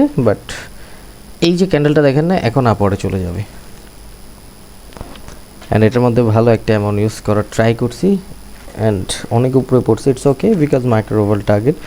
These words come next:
ফার্স্টে আমি যে মাউসটা দিছি, এটা ফুলফিল করা, সেকেন্ড হলো এটা ফুলফিল করা, and ফুলফিল করে ফেলছে। এইটা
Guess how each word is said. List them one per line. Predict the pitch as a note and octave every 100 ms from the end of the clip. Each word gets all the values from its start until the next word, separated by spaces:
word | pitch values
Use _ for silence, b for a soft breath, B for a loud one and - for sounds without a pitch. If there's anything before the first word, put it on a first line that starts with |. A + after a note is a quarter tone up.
| B B B -
ফার্স্টে | C#3 - F#3 D#3+
আমি | D3
যে | C#3 B2
মাউসটা | B2+ - C#3+
দিছি, | C#3 - G#3+ A#2+
এটা | B2+
ফুলফিল | B2 A#2+ C#3+ C3+
করা, | C#3 G#3 -
সেকেন্ড | A2 - A2
হলো | G2 G2
এটা | G2+ -
ফুলফিল | G2 - -
করা, | F#2+ G#2 B B B B - A2+
and | G3+ - -
ফুলফিল | - C#3 F3 E3
করে | D#3+ D#3
ফেলছে। | D#3+ D#3 A3+ A3+ - - - D#3+
এইটা | E3